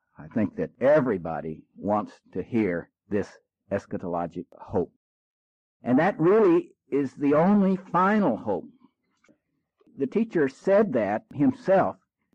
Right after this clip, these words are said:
in Matthew twenty-four. Let me just remind you of what he said, because what we have to do, what saints do, is they endure despite the uncertainty of life. What's happened is that the fragility of life has become very visible to all of us.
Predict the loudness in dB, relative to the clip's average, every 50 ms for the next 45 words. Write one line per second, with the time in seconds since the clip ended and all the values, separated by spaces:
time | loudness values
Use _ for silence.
0 | -8 -2 0 2 2 2 2 0 -2 -4 -6 -4 -2 0 0 0 0 0 0 2
1 | 2 2 2 0 0 0 -2 -2 -2 0 2 2 2 2 2 2 0 0 0 2
2 | 2 2 2 0 -4 -4 0 0 2 2 2 0 -2 -4 0 2 0 0 0 -2
3 | _ _ _ _ _ _ _ _ -2 0 0 2 2 0 0 2 2 0 0 0
4 | -2 -2 2 4 4 4 4 4 2 2 2 0 0 0 0 0 0 0 0 -2
5 | -6 0 2 4 6 6 4 4 2 0 -2 0 2 2 2 2 2 2 0 0
6 | 0 0 2 4 4 6 6 4 2 0 -4 -8 -20 _ _ -4 -4 -4 -4 -2
7 | 0 2 2 2 0 0 0 2 2 2 2 0 0 0 0 0 0 2 2 0
8 | 0 0 2 0 0 0 -2 -4 -4 -4 -4 -6 -8 _ _ -20 _ _ _ _
9 | _ _ _ _ _ _ _ -4 0 0 0 0 -2 -4 0 2 2 2 4 4
10 | 4 4 4 4 4 2 2 2 0 0 0 -2 _ _ _ _ -4 -4 -2 2
11 | 2 0 4 4 4 4 4 4 2 0 2 2 2 2 2 2 0 -2 -2 -4
12 | -2 0 2 2 2 4 4 4 6 6 4 4 4 4 4 4 4 2 2 0
13 | -2 -2 -2 0 2 4 4 4 2 -2 -6 -10 -14